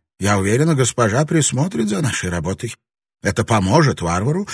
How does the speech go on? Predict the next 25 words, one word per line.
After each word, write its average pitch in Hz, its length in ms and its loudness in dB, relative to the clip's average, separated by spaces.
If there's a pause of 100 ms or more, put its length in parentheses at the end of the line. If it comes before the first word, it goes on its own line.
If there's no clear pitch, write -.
(140)
и 95 100 0
сохранит 92 600 -2
наш 107 240 0
дом 117 240 2
в - 80 -8
чистоте». 165 600 -4 (520)
«Я 92 280 2
согласна. 170 800 2 (360)
Вы 139 200 6
можете 160 460 6
вымыть 151 360 6
его», 160 260 8 (160)
объявила 95 560 2
мать 78 280 -4
Муры. 82 300 -4 (160)
«Но 135 160 4
хотелось 139 420 4
бы 135 140 4
знать, 123 500 4 (340)
какой 185 400 6
величины 214 500 4
будет 202 340 6
его 190 220 6
мужское 143 520 4
достоинство, 117 1000 4